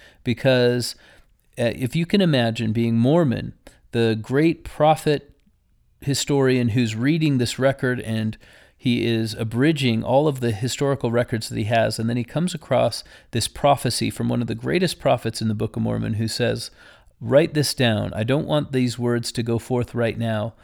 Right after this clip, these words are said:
among the people of Nephi, but write this down. Four hundred years after Christ comes to visit the Americas, to, to visit the people of Nephi, four hundred years later, all of the people of Nephi will be extinct, except a few that will remain,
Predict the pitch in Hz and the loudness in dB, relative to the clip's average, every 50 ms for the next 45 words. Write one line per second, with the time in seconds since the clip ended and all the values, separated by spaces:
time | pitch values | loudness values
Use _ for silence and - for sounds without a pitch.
0 | - - - _ - 117 113 113 113 117 117 113 113 110 104 - - 135 - 135 | -20 -20 -20 _ -2 0 2 4 4 4 4 2 2 0 0 -2 -4 -4 -2 -2
1 | 123 113 107 117 117 113 - - 117 110 107 - - - - 131 127 113 - - | -2 0 0 0 0 -2 0 0 0 0 0 -2 -2 0 2 4 4 4 2 -2
2 | - - - _ _ _ _ _ _ - 113 120 135 139 151 160 127 - - - | -8 -20 -20 _ _ _ _ _ _ -2 2 2 2 2 2 0 -2 -2 0 0
3 | 131 123 117 107 107 107 113 - _ _ - - - 147 151 151 147 156 147 139 | 0 2 2 0 -2 -4 -6 -10 _ _ -16 -6 -2 2 2 4 4 4 2 2
4 | 139 135 127 127 123 120 117 113 113 117 113 - - - - _ _ _ _ _ | 0 -2 -2 -2 0 0 2 2 0 0 -2 -4 -8 -12 -14 _ _ _ _ _
5 | _ _ _ _ - - - - 120 123 - - 131 120 - - - 120 117 120 | _ _ _ _ -20 -8 -2 0 0 0 0 -2 -4 -6 -2 2 4 4 4 4
6 | 110 - - - - - _ _ - - 135 113 110 110 110 110 - - - - | 2 -2 -6 -10 -12 -18 _ _ -8 -4 -2 0 0 0 0 -2 -2 -4 -6 -6
7 | 104 110 117 113 120 127 120 - _ - - - 113 113 110 110 113 113 113 113 | -4 -4 -2 -2 -2 -2 -4 -6 _ -14 -6 -4 -2 0 0 0 0 0 0 -2
8 | 113 - - 107 107 - - - 110 101 - - - 107 110 127 120 131 131 - | -4 -4 -4 -6 -6 -6 -6 -8 -8 -8 -8 -10 -8 -4 -2 -2 -2 -2 -4 -6
9 | 120 - - 123 117 - 120 113 120 117 110 110 - 113 110 110 110 - - - | -6 -6 -6 -6 -4 -4 -4 -4 -4 -4 -4 -4 -2 -2 -2 -2 -2 -4 -10 -20
10 | - - - - 156 147 147 156 147 143 131 131 123 123 120 117 110 - 120 113 | -20 -12 -2 2 4 4 6 6 4 4 2 2 4 4 4 2 0 0 0 0
11 | 113 107 110 110 107 - _ _ - - - _ _ _ _ - 123 131 143 147 | 0 0 0 -2 -4 -6 _ _ -18 -18 -18 _ _ _ _ 2 6 8 8 8
12 | 156 160 160 143 131 135 123 - - 135 127 - 135 120 120 120 - 120 110 113 | 8 6 4 2 2 -2 -4 -2 0 -2 -2 0 -2 -2 -2 -2 -2 -4 -4 -2
13 | 113 113 113 - - 113 107 104 107 101 107 110 107 107 - - - - - 113 | -2 -2 -2 -2 0 -2 0 0 -2 -4 -4 -4 -4 -4 -4 -6 -8 -6 -6 -6
14 | 101 98 - - - 113 - - 151 131 - - - - - - 175 208 226 220 | -6 -6 -8 -10 -10 -8 -4 -2 -4 -4 -2 -4 -8 -8 -8 -4 0 2 2 4
15 | 202 170 156 - 131 139 127 127 123 117 117 117 113 110 107 113 123 | 4 2 0 0 0 0 0 2 2 2 0 0 -2 -2 -4 -6 -10